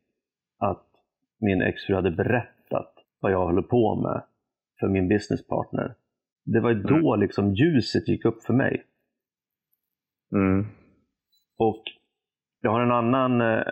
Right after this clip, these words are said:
Speaker 1: eh, kompis som jag har träffat i tolvstegsgemenskapen också, som har varit nykter sedan han var ganska ung. Och en av de grejerna som bidrog till att han blev nykter, det var att hans föräldrar helt enkelt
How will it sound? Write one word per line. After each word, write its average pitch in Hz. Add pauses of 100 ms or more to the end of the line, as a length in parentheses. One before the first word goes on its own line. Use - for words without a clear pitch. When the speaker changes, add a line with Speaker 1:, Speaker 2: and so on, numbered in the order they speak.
(420)
Speaker 1:
eh, 104
kompis 117
som 120
jag 110
har 110
träffat -
i 101 (140)
tolvstegsgemenskapen 101
också, 98
som 98 (220)
har 113
varit 113
nykter 104 (480)
sedan 101
han 98
var 95
ganska 98 (100)
ung. 123 (280)
Och 101 (320)
en 120
av 120
de 107
grejerna 95
som 98
bidrog 98
till 101
att 101
han 120
blev 104
nykter, 127
det -
var 110
att 98
hans -
föräldrar 107
helt 104
enkelt 98